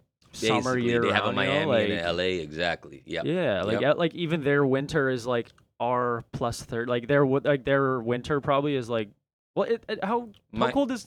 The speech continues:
Speaker 1: Atlanta get?
Speaker 2: Miami, Miami is the one place that I know of in the States where in the winter you can still bank on being able to go to the beach. But it might,
Speaker 1: That's
Speaker 2: but it'll be, like, you know, maybe low twenties is the lowest that you can still bank on.
Speaker 1: And that's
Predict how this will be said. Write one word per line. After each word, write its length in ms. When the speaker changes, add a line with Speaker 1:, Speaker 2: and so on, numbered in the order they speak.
Speaker 1:
Atlanta 460
get? 20
Speaker 2:
Miami, 300
Miami 460
is 120
the 80
one 160
place 360
that 140
I 120
know 240
of 220
in 260
the 80
States 340
where 120
in 180
the 80
winter 480
you 100
can 140
still 320
bank 260
on 120
being 140
able 160
to 80
go 100
to 60
the 80
beach. 480
But 120
it 80
might, 180
Speaker 1:
That's 160
Speaker 2:
but 100
it'll 120
be, 160
like, 260
you 80
know, 180
maybe 260
low 260
twenties 500
is 180
the 120
lowest 520
that 100
you 120
can 140
still 180
bank 400
on. 80
Speaker 1:
And 180
that's 340